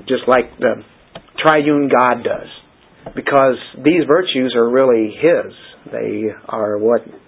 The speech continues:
define Him. And I think gentleness is a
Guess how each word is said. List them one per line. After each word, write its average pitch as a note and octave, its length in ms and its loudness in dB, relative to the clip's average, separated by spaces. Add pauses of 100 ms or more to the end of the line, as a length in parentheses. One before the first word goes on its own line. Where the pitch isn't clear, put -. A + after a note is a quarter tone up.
define B2+ 480 -2
Him. A#2+ 360 -2 (520)
And C3+ 80 2
I C#3+ 40 4
think C#3+ 220 0
gentleness C3+ 540 2
is G#2+ 160 -6
a G#2 60 -10